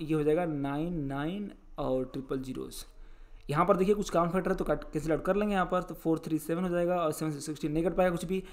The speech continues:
तो बिल्कुल exactly यही हमारा क्या हो गया, नंबर हो गया, रेशनल फॉर्म हो गया किसका, ज़ीरो पॉइंट ज़ीरो ज़ीरो थ्री फ़ाइव टू बार का, मैंने केवल फ़ाइव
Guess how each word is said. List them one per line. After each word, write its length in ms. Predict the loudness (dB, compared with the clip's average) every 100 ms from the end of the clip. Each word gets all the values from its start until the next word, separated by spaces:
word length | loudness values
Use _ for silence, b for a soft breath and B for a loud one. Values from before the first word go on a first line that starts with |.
| B B
तो 60 | 2
बिल्कुल 260 | 4 6 4
exactly 420 | 4 2 2 0
यही 240 | 2 2 2
हमारा 300 | 4 4 4
क्या 160 | 2
हो 80 | 0
गया, 180 | 0 -2
नंबर 420 | -2 -2 2 4
हो 100 | 4
गया, 200 | 2 0 -4 B B B B B -6 0
रेशनल 280 | 2 2 4
फॉर्म 220 | 4 4
हो 100 | 4
गया 120 | 2
किसका, 380 | 2 2 2 2 B B -18 2
ज़ीरो 140 | 4
पॉइंट 220 | 6 4 4
ज़ीरो 180 | 4
ज़ीरो 220 | 4 2 0 0
थ्री 120 | 0
फ़ाइव 180 | 0 0
टू 80 | 0
बार 180 | 0 -2
का, 200 | -4 -12 -14 -20 -20 -20 -18 -10 -2
मैंने 140 | 0
केवल 340 | 0 0 2 4
फ़ाइव 260 | 6 6